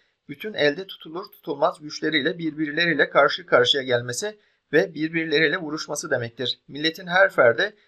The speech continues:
yalnız düşman karşısında bulunanlar değil, evinde, tarlasında bulunan herkes silahla vuruşan savaşçı gibi kendini ödev almış hissederek bütün varlığını mücadeleye verecekti. Bu gerekçeye göre aşağıdaki çıkarımlardan hangisi yapılabilir?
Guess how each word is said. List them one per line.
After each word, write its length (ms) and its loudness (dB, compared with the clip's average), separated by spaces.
yalnız 500 4
düşman 420 -2
karşısında 560 2
bulunanlar 520 0
değil, 300 -4
evinde, 440 2
tarlasında 680 2
bulunan 320 -2
herkes 380 0
silahla 460 2
vuruşan 360 -6
savaşçı 460 -4
gibi 320 -4
kendini 460 0
ödev 240 4
almış 340 4
hissederek 600 0
bütün 320 -10
varlığını 480 4
mücadeleye 580 0
verecekti. 580 -4
Bu 120 -8
gerekçeye 500 2
göre 320 2
aşağıdaki 460 -4
çıkarımlardan 680 2
hangisi 540 -10
yapılabilir? 800 0